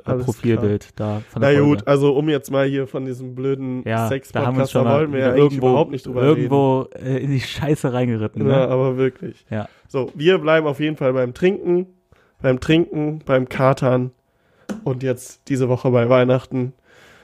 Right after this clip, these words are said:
Speaker 1: Ähm, euch wünsche ich ein wunderbares Weihnachtsfest übrigens.
Speaker 2: Ja, euch wünsche ich das auch. Haben wir, wir haben vor Weihnachten noch eine Folge.
Speaker 1: Stimmt.
Speaker 2: Ja.
Speaker 1: Ja, stimmt.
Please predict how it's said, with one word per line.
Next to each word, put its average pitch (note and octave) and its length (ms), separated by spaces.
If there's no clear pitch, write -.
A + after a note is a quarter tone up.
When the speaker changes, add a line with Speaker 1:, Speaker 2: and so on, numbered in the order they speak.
Speaker 1:
Ähm, C3+ 360
euch E3 340
wünsche E3+ 280
ich D3+ 140
ein C#3 300
wunderbares C#3 540
Weihnachtsfest C3+ 600
übrigens. F#3+ 540
Speaker 2:
Ja, - 160
euch - 220
wünsche A#2 180
ich A2 60
das - 140
auch. - 240
Haben C#3 160
wir, E3 100
wir G#2+ 80
haben C#3+ 120
vor G#2+ 200
Weihnachten G#2 300
noch G#2 140
eine G#2+ 80
Folge. G#2+ 380
Speaker 1:
Stimmt. - 380
Speaker 2:
Ja. G#2 160
Speaker 1:
Ja, C#3+ 60
stimmt. - 500